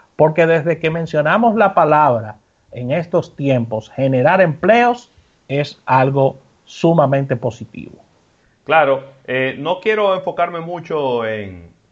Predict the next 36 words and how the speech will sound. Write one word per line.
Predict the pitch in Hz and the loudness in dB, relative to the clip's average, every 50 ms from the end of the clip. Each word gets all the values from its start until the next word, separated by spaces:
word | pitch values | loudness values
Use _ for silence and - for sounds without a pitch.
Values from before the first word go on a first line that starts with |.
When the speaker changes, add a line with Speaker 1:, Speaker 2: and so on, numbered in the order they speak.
| _ _ - | _ _ -14
Speaker 2:
en | 104 104 104 | -12 -10 -8
los | 107 104 - | -8 -8 -10
índices | 131 127 127 135 131 127 113 101 | -12 -12 -12 -10 -10 -10 -10 -10
bursátiles | 95 87 - - 131 139 143 143 143 135 131 131 123 117 113 107 104 | -10 -12 -8 -6 -2 -2 0 0 0 0 -2 -6 -10 -10 -10 -10 -10
ni, | 101 98 98 95 90 | -10 -12 -14 -14 -16
ni | 95 95 98 | -16 -14 -12
nada | 101 107 113 117 120 123 | -8 -6 -4 -2 -2 -2
de | 143 160 | -2 -4
esto. | 160 160 139 - 135 139 135 120 | -8 -10 -10 -10 -10 -8 -8 -8
Eh, | 107 95 92 95 | -8 -10 -12 -14
siguen, | - _ 131 123 123 127 123 120 113 101 - - _ _ _ _ _ - | -14 _ -12 -10 -10 -8 -8 -10 -10 -14 -16 -20 _ _ _ _ _ -16
los | - - | -12 -10
índices | 131 135 135 131 135 | -8 -8 -8 -6 -6
bursátiles | 131 123 120 - 127 123 131 123 113 | -6 -6 -6 -6 -8 -6 -6 -8 -6
están | 110 123 123 127 | -6 -6 -6 -6
ligeramente | 123 117 123 123 127 120 120 117 117 117 | -6 -6 -6 -6 -6 -6 -8 -10 -10 -10
positivos, | - - 131 - 113 - - 180 202 180 151 135 131 135 - _ _ _ _ _ _ _ _ _ | -10 -12 -12 -12 -14 -12 -10 -10 -8 -8 -8 -8 -10 -12 -18 _ _ _ _ _ _ _ _ _
pero | 101 104 104 104 | -6 -4 -4 -4
estamos | 98 - 113 107 113 113 | -4 -6 -6 -6 -6 -6
hablando | 110 120 117 120 117 | -6 -6 -6 -6 -6
de | 113 113 | -6 -4
cuatrocientos | 113 110 110 110 98 98 - 113 104 110 107 | -4 -4 -4 -4 -8 -12 -14 -12 -12 -12 -12
ochenta | - 110 104 101 95 - | -12 -12 -10 -10 -10 -10
puntos | - 139 151 143 110 117 104 - | -10 -10 -10 -10 -10 -12 -12 -12
en | 104 98 | -12 -10
el | 92 90 | -8 -4
Dow | 104 101 101 98 | -4 -4 -4 -4
Jones, | 113 135 147 139 113 104 | -4 -4 -4 -6 -6 -10
veintitrés | 104 104 98 98 98 - 101 98 98 | -12 -12 -12 -12 -14 -14 -14 -14 -14
mil | 101 104 107 | -14 -14 -14
ciento | 104 - 107 104 107 | -14 -14 -14 -14 -14
cincuenta | 104 - 107 95 101 98 98 - | -16 -16 -16 -16 -14 -14 -14 -12
y | 90 92 | -10 -6
ocho, | 113 127 131 131 131 107 | -6 -6 -6 -6 -8 -10
el | 98 98 | -10 -8
Nasdaq | 101 113 117 113 - 117 110 110 - | -8 -8 -8 -6 -6 -6 -6 -6 -8